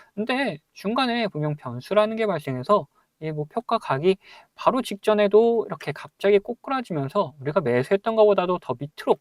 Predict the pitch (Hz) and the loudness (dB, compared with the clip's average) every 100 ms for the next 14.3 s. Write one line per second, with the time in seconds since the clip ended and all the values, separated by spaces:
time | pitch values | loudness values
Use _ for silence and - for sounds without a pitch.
0 | _ - 120 180 214 214 220 196 139 113 | _ -6 -2 2 2 0 -2 -2 -4 -6
1 | 170 180 180 131 113 123 214 - - - | -6 -4 -2 -4 -6 -6 -6 -8 -20 -20
2 | - - 190 285 311 285 262 214 220 151 | -12 0 2 2 0 0 2 2 0 -2
3 | 127 147 214 220 170 123 131 170 202 - | -2 2 2 2 2 0 0 0 -2 -4
4 | 202 233 208 151 120 123 143 117 135 147 | -2 -2 -2 -4 -4 -2 -2 -6 -10 -8
5 | - 123 160 156 131 151 113 107 123 196 | -6 -2 0 2 2 0 -2 -4 -4 -2
6 | 247 - 269 - 147 - 143 160 - - | -4 -4 -6 -6 -12 -2 0 2 -2 -8
7 | _ - - 220 233 226 - _ 190 - | _ -20 -2 2 8 8 6 _ -6 -6
8 | 214 160 165 240 - 131 123 185 196 180 | -4 -6 0 2 2 0 2 6 8 6
9 | 139 127 202 160 _ 131 131 156 - - | 2 0 -2 -2 _ -8 -6 -6 -8 -14
10 | - 117 - 196 127 - 127 117 165 165 | -10 -8 -2 0 -2 -4 -4 -2 -2 -4
11 | _ _ _ _ _ 135 - 208 254 - | _ _ _ _ _ -6 2 2 2 -6
12 | _ _ 127 160 233 254 254 254 233 139 | _ _ -2 0 0 0 0 0 2 2
13 | 120 135 139 - _ - 120 156 190 170 | 2 2 0 -2 _ -8 -4 0 2 2
14 | 113 117 202 | 0 0 -2